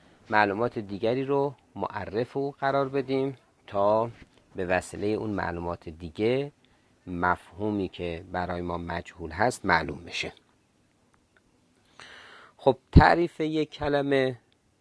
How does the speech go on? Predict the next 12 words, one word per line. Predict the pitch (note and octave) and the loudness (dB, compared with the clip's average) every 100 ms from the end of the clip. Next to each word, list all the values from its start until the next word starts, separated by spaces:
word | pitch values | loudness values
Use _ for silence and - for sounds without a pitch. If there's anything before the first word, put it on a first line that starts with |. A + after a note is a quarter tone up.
| _ _ - | _ _ 2
و | G2+ F#2+ | 6 6
تعریف | - C3 C#3 C3+ | 4 2 2 0
یک | C#3 C3 - | 0 -2 -2
مفهوم | B2 - B2+ G#2+ | -4 -4 -4 -2
بر | G2 | -2
دو | G2+ C3 | 0 -2
قسمه. | - - - C#2+ - _ G2+ | -2 -8 -14 -16 -18 _ 0
گاهی | G#2+ A#2 B2+ | 2 2 2
از | A#2+ - | -2 -2
مواقع | G2 F2+ F#2 A#2 B2+ - _ _ _ | -6 -6 -4 -2 -4 -8 _ _ _
تعریفش | - F#2 F2+ A#2+ - A#2+ - - _ _ _ _ | 0 2 2 -2 -4 -8 -8 -16 _ _ _ _
تعریف | - F2+ - A2+ A#2+ | 0 0 0 -6 -6